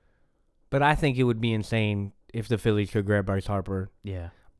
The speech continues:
Speaker 1: But this is what I gotta say to Philly fans.
Speaker 2: Don't get your hopes up.
Speaker 1: They killed Bryce Harper every time he was in Philly.
Speaker 2: Yeah.
Speaker 1: They would heckle him a lot. I know my one buddy, he doesn't really like Harper.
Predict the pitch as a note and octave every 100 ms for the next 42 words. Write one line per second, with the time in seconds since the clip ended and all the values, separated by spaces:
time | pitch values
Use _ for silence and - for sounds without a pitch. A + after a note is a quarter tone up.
0 | _ B2+ D3 F3 E3 - - C#3+ C#3+ C3
1 | B2 B2 A#2 G#2+ - A#2+ G2+ - C3+ A2+
2 | - F#2+ D2 - - - _ _ _ _
3 | _ _ _ _ - - _ _ - F2
4 | G2 F#2 F2 G2 - - E3+ A#3+ - -
5 | - F#3 F#3+ C#3 A#2 G#2+ A2 G#2+ G2+ G2+
6 | G2+ G2+ G2 G2+ F#2+ G#2 F#2+ F#2 F2+ F#2
7 | E2 - - F#2 F2 F2 - _ - E3+
8 | F#3+ D3+ - C#3 - C#3 C3 C3+ C3+ B2+
9 | A2 C3+ E3 F3 G3 F3+ D#3 B2 C3+ D3+
10 | C#3 A#2 G#2+ G#2 - _ _ _ - G3+
11 | D#3+ E3 E3+ F3 E3+ E3 E3+ F#3+ D3 A2+
12 | C2+ -